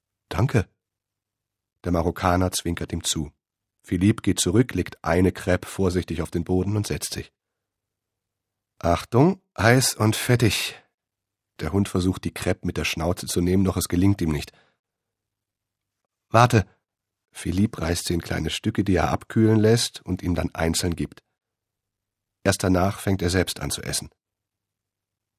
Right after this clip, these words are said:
Der Hund sitzt leise jaulend mit sabbernder Schnauze vor ihm. "Hey, ich hab auch Hunger." Der Hund zappelt, sein Jaulen wird lauter.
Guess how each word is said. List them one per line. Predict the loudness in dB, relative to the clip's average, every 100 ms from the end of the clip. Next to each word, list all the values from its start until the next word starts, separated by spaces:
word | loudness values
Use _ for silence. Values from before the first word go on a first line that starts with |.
| -4
Der | 0
Hund | 2 2
sitzt | 2 -2 2
leise | 4 4 4
jaulend | 6 6 6 4 2
mit | -4
sabbernder | 0 2 2 2
Schnauze | 0 0 -2 -4
vor | -4 0 0
ihm. | -2 -6 _ _ _ _ _ _ _ _
"Hey, | -4 2 4 4
ich | 2 2
hab | 0
auch | 2 2 4
Hunger." | 6 6 6 4 -2 _ _ _ _ _ _ _
Der | -4 0
Hund | 0
zappelt, | 2 0 2 -2 -4
sein | -10 -4
Jaulen | 0 2 2
wird | 2 2
lauter. | 4 4 -2